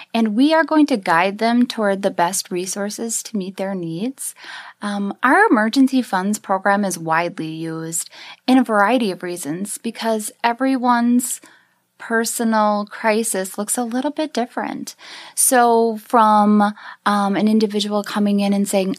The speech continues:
"I just don't have enough to make ends meet this month,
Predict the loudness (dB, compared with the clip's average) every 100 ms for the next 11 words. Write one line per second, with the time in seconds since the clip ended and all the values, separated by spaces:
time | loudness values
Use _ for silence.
0 | -4 -4 -2 -2 -2 -2 -2 -4 -4 -4
1 | -4 -2 -2 -4 -6 -4 -2 0 -2 -2
2 | -2 -2 -2 -2 -2 -2 0 2 2